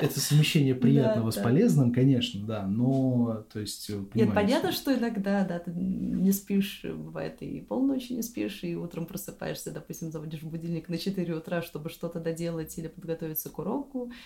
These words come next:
Speaker 2: или проверить самостоятельные различные, или подготовить какой-то определённый отчёт <laughs> и его сдать. Нет, удручает больше всего, конечно, количество отчётов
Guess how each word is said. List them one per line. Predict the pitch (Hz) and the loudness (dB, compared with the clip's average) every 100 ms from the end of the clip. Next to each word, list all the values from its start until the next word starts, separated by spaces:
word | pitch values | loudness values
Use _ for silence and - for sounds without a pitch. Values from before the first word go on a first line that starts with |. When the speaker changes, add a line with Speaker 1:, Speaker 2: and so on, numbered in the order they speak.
| - - | -20 -14
Speaker 2:
или | - 160 | -8 -8
проверить | 160 165 160 156 | -4 -4 -4 -6
самостоятельные | - 156 - 156 196 240 247 233 226 220 220 | -8 -10 -10 -6 -6 -4 -2 -2 -2 -6 -8
различные, | - 175 190 180 - 175 165 160 | -8 -6 -4 -4 -6 -6 -4 -6
или | - 196 190 | 0 0 0
подготовить | - 165 170 165 | -2 -4 -4 -6
какой-то | - 165 160 165 | -8 -8 -8 -8
определённый | 151 170 170 156 156 | -8 -6 -4 -4 -2
отчёт | 160 - 269 285 339 | -6 -2 -2 0 -4
<laughs> | - | 2
и | 349 - 285 269 262 | 4 4 4 4 4
его | 247 220 208 | 2 2 -2
сдать. | 196 196 196 - - - - - | -2 -2 -2 -6 -14 -14 -12 -6
Нет, | 156 | -4
удручает | 160 190 202 339 285 | -2 -2 0 0 2
больше | 233 240 | 2 0
всего, | - 196 | -2 -4
конечно, | 202 165 180 - 160 160 | -2 -4 -4 -4 -6 -6
количество | 165 170 156 - 147 | -6 -8 -8 -10 -10
отчётов | - 202 240 | -6 -6 -6